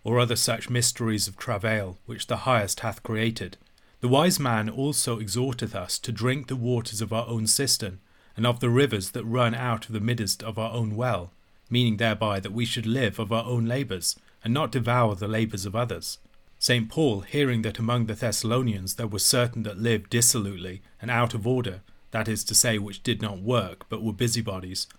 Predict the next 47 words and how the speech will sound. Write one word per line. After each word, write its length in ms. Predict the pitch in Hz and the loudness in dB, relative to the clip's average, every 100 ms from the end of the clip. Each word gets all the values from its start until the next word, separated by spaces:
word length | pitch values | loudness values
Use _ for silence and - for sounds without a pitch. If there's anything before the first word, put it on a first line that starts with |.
| _ | _
not 220 | 120 117 | -4 -2
getting 320 | 131 127 127 | 0 0 0
their 180 | 107 110 | -2 -2
own 180 | 113 117 | -2 0
living 380 | 110 117 104 95 | 2 0 0 -4
with 140 | 101 | -4
their 180 | 110 107 | -4 -2
own 200 | 113 104 | -2 -2
travail, 560 | - 135 120 98 87 - _ - | -2 0 0 -2 -6 -14 _ -6
but 120 | 107 | -4
eating 360 | 117 127 120 117 | 0 0 0 0
other 180 | 117 113 | 0 0
men's 300 | 113 107 95 | 0 0 -2
bread 320 | 127 120 104 | 2 2 2
of 80 | 101 | -4
free 240 | - 113 | -4 -4
cost, 560 | - 143 113 95 - - _ - | -2 0 0 0 -6 -10 _ -8
did 140 | 117 | -6
command 420 | - 123 135 160 | 0 4 4 2
the 60 | 120 | 2
said 260 | - 113 107 | 2 2 0
Thessalonians, 800 | 120 98 110 104 98 95 92 - - _ | -4 -2 -2 -2 -2 -4 -6 -8 -12 _
not 160 | - 165 | -2 2
only 260 | 190 175 135 | 4 4 2
to 120 | - | 0
withdraw 540 | 120 117 - 127 139 | -2 -2 -4 0 2
themselves 580 | 120 107 - 95 90 95 | 2 0 -2 -4 -8 -6
and 80 | 117 | -4
abstain 540 | 107 - - 123 123 | 2 2 4 2 2
from 200 | 123 113 | 0 -4
the 60 | 107 | -4
familiar 480 | 110 110 117 113 107 | -4 0 2 2 0
company 480 | - 123 120 107 98 | -2 -2 -2 -4 -4
of 100 | 95 | 0
such 380 | - 120 - | 2 2 -2
inordinate 600 | - 117 123 120 104 101 | -6 -4 -2 -2 -2 -6
persons, 580 | - 135 120 98 90 - - - - - | -2 0 0 -2 -4 -8 -10 -20 -16 -6
but 80 | |
also 340 | 165 165 175 135 | 2 2 4 2
that, 320 | 107 98 - - - - | 0 -2 -8 -18 -16 -2
if 160 | 127 | 0
there 140 | 127 160 | 4 4
were 120 | 151 | 4
any 220 | 147 151 | 2 0
such 440 | 139 - 110 - - | 2 2 2 -2 -4
amongst 420 | 120 117 117 113 | 0 2 2 0
them 340 | 127 101 90 | -2 -2 -4